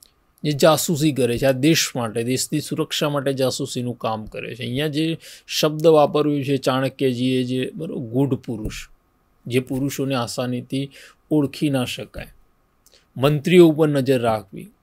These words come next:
કારણ કે ઘણી વખત સામ્રાજ્યમાં વિદ્રોહ ફાટી નીકળવાની પૂરેપૂરી શક્યતાઓ હોય,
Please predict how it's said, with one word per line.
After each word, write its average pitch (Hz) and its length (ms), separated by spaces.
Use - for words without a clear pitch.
કારણ 131 180
કે 131 100
ઘણી 131 180
વખત 135 160
સામ્રાજ્યમાં 131 720
વિદ્રોહ 123 380
ફાટી 135 320
નીકળવાની 131 540
પૂરેપૂરી 127 500
શક્યતાઓ 120 720
હોય, 117 220